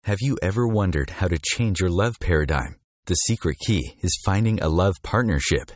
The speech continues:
not just a regular connection. How do you find these? Through conscious relationships. Ascending Hearts Dating is a dating site for people like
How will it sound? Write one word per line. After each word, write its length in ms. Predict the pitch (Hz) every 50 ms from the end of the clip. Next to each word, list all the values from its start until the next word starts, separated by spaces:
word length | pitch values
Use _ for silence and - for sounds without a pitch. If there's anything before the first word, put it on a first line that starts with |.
| _ _ _ -
not 300 | 98 104 104 87 71 71
just 240 | - 87 78 - -
a 40 | 78
regular 440 | 73 78 82 85 80 78 73 71
connection. 640 | - - - 85 80 85 85 - - 71 65 76 - _ _ _ _ _
How 140 | - 127 151
do 60 | 165
you 120 | 151 135 117 -
find 260 | - 139 143 160 135 -
these? 220 | 78 65 69 - - - - _ _ _ _ _ _ -
Through 180 | - 104 87 73
conscious 540 | - - - 123 131 127 - 80 71 -
relationships. 760 | - 80 80 87 95 - - 80 69 - - 64 - - - - - - _ _ _ -
Ascending 540 | - 101 98 - - 110 107 117 117 117 110
Hearts 360 | 95 - 110 95 95 - - -
Dating 360 | - 90 80 - 62 62 - - -
is 160 | 92 95 95
a 60 | 95
dating 380 | 80 - 110 127 127 104 80 78
site 280 | - - 85 82 82
for 160 | - - 95
people 340 | 80 - - 127 - - 92
like 200 | 80 78 71 73